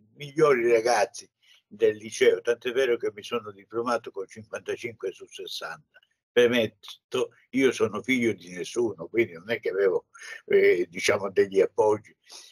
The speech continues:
E allora, quando dovevo fare la scelta universitaria, la maggior parte mi vedevano, eh, mi vedevano in legge, però a me le leggi, la giurisprudenza non mi è mai piaciuta. Mio papà insisteva che mi iscrivesse in medicina,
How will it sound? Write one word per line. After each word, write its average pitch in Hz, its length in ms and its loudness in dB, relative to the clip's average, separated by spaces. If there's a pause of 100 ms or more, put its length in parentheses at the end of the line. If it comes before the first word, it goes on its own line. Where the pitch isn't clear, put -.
(120)
E - 80 -4
allora, 160 400 4
quando 165 360 -4
dovevo 123 180 2
fare 139 200 0
la 113 120 -2
scelta 117 400 -8
universitaria, 120 760 -8
la 117 120 -6
maggior 151 340 -8
parte 110 320 -8
mi 113 140 -8
vedevano, 98 600 -4 (320)
eh, 101 560 -4 (100)
mi 107 100 -6
vedevano 117 400 2
in 98 200 -18
legge, - 480 -6 (280)
però 143 220 4
a 131 100 2
me 127 180 -2
le 117 120 2
leggi, 110 360 0
la 101 140 -8
giurisprudenza 117 720 -4
non 107 80 -16
mi 120 80 -6
è 117 80 -10
mai 113 180 -2
piaciuta. - 580 -16 (520)
Mio 127 180 0
papà 127 320 2
insisteva 113 540 0
che - 120 -6
mi 101 100 -12
iscrivesse 110 560 -4
in 110 100 -8
medicina, 156 640 -2